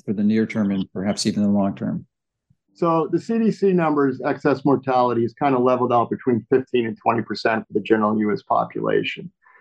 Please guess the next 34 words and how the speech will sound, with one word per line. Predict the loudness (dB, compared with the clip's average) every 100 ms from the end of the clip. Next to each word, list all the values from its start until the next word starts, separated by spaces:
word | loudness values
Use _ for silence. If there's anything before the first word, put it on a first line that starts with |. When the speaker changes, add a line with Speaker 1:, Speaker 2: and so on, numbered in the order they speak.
| _
Speaker 2:
What | -2 0
I | 0
told | 0 0 2
you | 2 2 0 -4
from | -2 0
an |
insider | 2 2 0 0 0 0
is | -2
that | -2
in |
the | 0
month | 2 0 -2
of |
August, | 0 2 2 -2
it | -4
was | -6 0
thirty-six | 2 2 0 -2 -2 -6
percent | -4 -2 -2 -2 -6 -2
for | 2
millennials. | 2 2 2 2 2 2 0 -6 -20 _ _ _ _ _ -6
Uh, | 0 0 -2 -8 -6
and | -4 -2
remember, | 0 2 0
group | 0 0 0 0
life | 0 0 -2 _ _ _
folks | 0 0 0
work | -2 -2
for | 0
large | 2 0 0
corporations. | -4 -2 2 2 2 -2 -6
So | 2 4 2 0 _ _ _ _ _ -4
that | 0 2
makes | 0 0
sense. | -2 -2 -4 -16